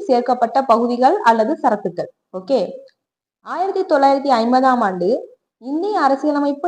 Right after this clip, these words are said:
நடைமுறைக்கு வந்த பொழுது அடிப்படை கடமைகள் சேர்க்கப்பட்டிருந்ததா அப்படின்னு கேட்டா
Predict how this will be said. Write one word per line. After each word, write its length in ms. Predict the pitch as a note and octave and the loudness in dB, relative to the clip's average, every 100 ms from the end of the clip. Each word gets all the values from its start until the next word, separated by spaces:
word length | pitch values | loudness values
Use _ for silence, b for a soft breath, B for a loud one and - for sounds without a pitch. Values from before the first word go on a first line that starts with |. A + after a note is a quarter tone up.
| D#4 | 2
நடைமுறைக்கு 580 | A#3+ C#4 D4 D4+ D4 E4+ | 2 2 2 0 0 0
வந்த 200 | B3 A#3 B3 | 2 2 2
பொழுது 300 | G3+ F3 F3+ D#4 - - _ _ G3 | 2 0 0 -2 -4 -12 _ _ -10
அடிப்படை 360 | D4+ - D#4+ E4+ D4 | -8 0 2 2 4
கடமைகள் 520 | A3+ C4+ B3+ A3+ G4 - | 4 4 2 2 0 2
சேர்க்கப்பட்டிருந்ததா 1080 | C#4 C#4 C#4+ C4+ C4+ C4 A3 G#3+ F#3+ F3+ G#3 F#3 - - - _ _ F#3+ | 2 2 0 -2 -2 -2 0 0 4 6 6 6 2 -4 -20 _ _ -12
அப்படின்னு 260 | G3 C4+ B3 | -8 -6 -4
கேட்டா 200 | F#3+ - | -2 0